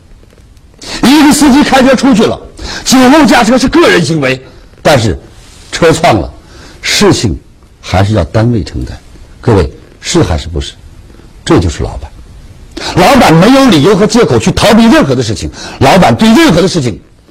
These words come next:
一切预料不及的事情，他只能去面对。有谁能读懂？有谁能理解？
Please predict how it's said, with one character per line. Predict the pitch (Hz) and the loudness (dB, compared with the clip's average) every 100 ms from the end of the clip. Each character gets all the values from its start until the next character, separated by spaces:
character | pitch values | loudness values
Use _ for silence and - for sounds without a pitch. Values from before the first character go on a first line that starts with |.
| - - - - | -20 -18 -16 -4
一 | 180 277 | 0 2
切 | 285 285 | 2 2
预 | 262 285 | 4 4
料 | 277 | 4
不 | 202 | 2
及 | 175 | 0
的 | 208 | 0
事 | |
情， | 196 | 0
他 | 160 | 0
只 | 208 226 196 | 0 2 2
能 | 247 | 2
去 | 202 | 2
面 | 208 135 | 0 -2
对。 | 120 - - - _ _ _ | -4 -10 -20 -20 _ _ _
有 | 104 98 | -4 -2
谁 | 113 | 0
能 | 101 87 | -2 -2
读 | 80 | -6
懂？ | - - _ _ _ _ _ _ _ _ _ _ _ _ - - _ - _ - - | -10 -16 _ _ _ _ _ _ _ _ _ _ _ _ -20 -20 _ -20 _ -10 0
有 | 185 151 | 2 2
谁 | 180 | 2
能 | 175 170 | 2 0
理 | 127 | -2
解？ | 123 - | -4 -10